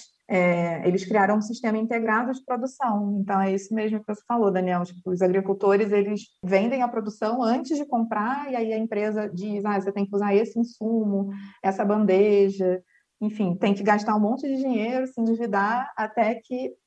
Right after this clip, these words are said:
quando você chega lá no final do processo, a empresa olha pra sua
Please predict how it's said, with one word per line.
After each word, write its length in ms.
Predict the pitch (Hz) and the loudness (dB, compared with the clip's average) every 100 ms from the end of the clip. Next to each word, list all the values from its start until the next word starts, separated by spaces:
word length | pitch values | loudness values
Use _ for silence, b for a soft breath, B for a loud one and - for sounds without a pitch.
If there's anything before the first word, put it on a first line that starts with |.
| _ | _
quando 180 | - 208 | -2 0
você 140 | 214 | 0
chega 280 | 220 220 208 | 0 2 2
lá 160 | 208 208 | 4 4
no 80 | 226 | 2
final 320 | - 226 208 | 0 0 2
do 140 | 220 | 0
processo, 800 | 226 220 226 202 208 226 262 254 | 0 -2 0 -2 -2 -4 -4 -2
a 80 | 233 | 0
empresa 600 | 226 226 202 208 233 220 | -2 4 4 4 2 0
olha 300 | 202 202 208 | 0 0 -2
pra 140 | 214 | -6
sua 400 | 208 - 202 190 | -8 -2 0 0